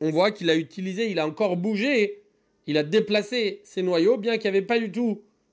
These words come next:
d'aliments dessus. Et on voit que Velo Kibla, il n'a pas accepté cet interdit de Rabbi Yehuda, il pensait autrement. Deimara lo, non. Be'ar mi ata. Hoil vehaze agav imayuhu.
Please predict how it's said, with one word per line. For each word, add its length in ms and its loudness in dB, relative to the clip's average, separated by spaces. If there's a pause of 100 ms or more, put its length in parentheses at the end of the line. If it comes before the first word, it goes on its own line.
(120)
d'aliments 400 2
dessus. 400 -2 (580)
Et 60 -2
on 80 0
voit 120 2
que 80 -6
Velo 200 4
Kibla, 340 2
il 120 2
n'a 100 0
pas 100 0
accepté 400 -2
cet 160 -6
interdit 460 -4 (760)
de 80 2
Rabbi 200 4
Yehuda, 180 4
il 80 0
pensait 180 -4
autrement. 540 -2 (520)
Deimara 380 4
lo, 220 6
non. 240 0 (180)
Be'ar 380 2
mi 280 -2 (120)
ata. 480 -2 (640)
Hoil 200 2
vehaze 520 2
agav 340 0
imayuhu. 460 0